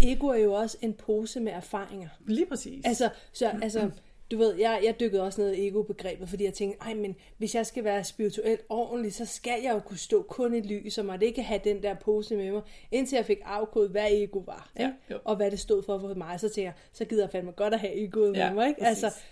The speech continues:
Speaker 1: det er jo bare det der med, at, at kunne adskille sig, når man har klienter, at man ikke trækker det ind over, men man står rent i det.
Speaker 2: Ja.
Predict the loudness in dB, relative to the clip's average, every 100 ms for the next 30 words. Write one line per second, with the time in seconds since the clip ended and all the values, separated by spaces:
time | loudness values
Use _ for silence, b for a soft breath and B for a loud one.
0 | 0 2 4 2 0 0 0 2 0 0
1 | -6 b b -12 -10 -6 -6 -2 0 -2
2 | 0 0 0 -6 -8 -10 -8 -8 -6 -2
3 | -4 -4 -14 -16 -6 -2 0 0 0 -2
4 | -10 -12 -6 -6 -6 -4 -2 0 0 -2
5 | -6 -6 -6 -6 -2 -2 -2 -8 -10 -10
6 | -10 -14 -14